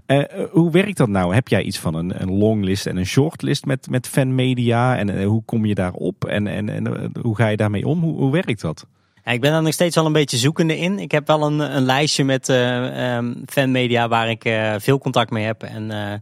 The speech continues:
Speaker 2: die ik eigenlijk bijna standaard wel uitnodig voor, eh, persevenementen. Ehm, maar ik ben daar nog wel een beetje zoekende in van hoe, hoe ga ik dat, eh,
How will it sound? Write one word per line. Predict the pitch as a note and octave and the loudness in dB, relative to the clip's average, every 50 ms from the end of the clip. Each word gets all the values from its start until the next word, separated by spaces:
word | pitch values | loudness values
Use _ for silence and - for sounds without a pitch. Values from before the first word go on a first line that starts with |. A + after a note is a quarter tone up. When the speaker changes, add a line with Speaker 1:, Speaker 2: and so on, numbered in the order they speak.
| - - - _ _ _ | -14 -20 -20 _ _ _
Speaker 2:
die | A2+ G#2+ A2 | -6 -4 -4
ik | A2 G#2+ | -4 -4
eigenlijk | - A2+ A#2 B2+ B2+ B2+ A2 A#2+ | -4 -2 -2 0 0 -2 -4 -2
bijna | G#2+ A#2+ A#2 B2+ C3+ | 0 0 2 2 0
standaard | B2+ - - C3 B2+ A#2+ A2+ A2 - | 0 0 0 0 2 0 -2 -2 -2
wel | A#2+ A2 | -4 -4
uitnodig | A2+ A#2 A#2 A#2 A2 A2 A2 - | -2 -2 -2 -2 -2 -4 -4 -6
voor, | - - G#2+ G#2 G#2 | -6 -6 -6 -4 -4
eh, | A2 G#2 G2+ G2+ G2+ G2+ | -4 -4 -4 -4 -6 -4
persevenementen. | - C3+ C3+ - - C#3 D3 C3+ C3 C3 C3 C3 C3 C3 C3+ - D#3 E3+ E3+ - _ - - _ _ _ _ _ _ _ _ _ _ _ | -4 -4 -4 -2 -2 -2 -2 0 0 0 0 0 0 -2 0 -2 -4 -4 -4 -10 _ -20 -20 _ _ _ _ _ _ _ _ _ _ _
Ehm, | C#3 C3 C3+ C3 C3 C3 C3 C3 C3 B2+ | -6 -4 -4 -2 -2 -2 -2 -2 -2 0
maar | C3 D3 | 0 0
ik | C#3+ C3 | 0 2
ben | D#3+ D#3 | 2 2
daar | D3 D3+ D3 | 2 2 2
nog | D3 C3 | 2 2
wel | D3 D3 D3 | 2 2 2
een | D3 | 2
beetje | D3 C#3+ B2+ C3 | 2 0 0 0
zoekende | C#3+ C#3+ D3 C3+ C3+ | -2 0 0 0 0
in | C3 B2 | 0 0
van | C3+ C3 | 0 0
hoe, | B2 B2+ C3+ C3+ C3+ C#3 C3+ | 0 0 0 0 -2 -2 -4
hoe | - C#3 B2 C3+ C3+ B2 | -6 -6 -4 -4 -2 0
ga | C3+ B2+ | 0 0
ik | B2+ A#2+ | 0 0
dat, | B2 B2 A#2+ - - | 0 -2 -2 -2 -4
eh, | C3 A#2+ A#2 A#2 A#2+ A#2 A#2 A#2 A#2+ A#2 | -2 -2 0 0 0 0 0 -2 -2 -4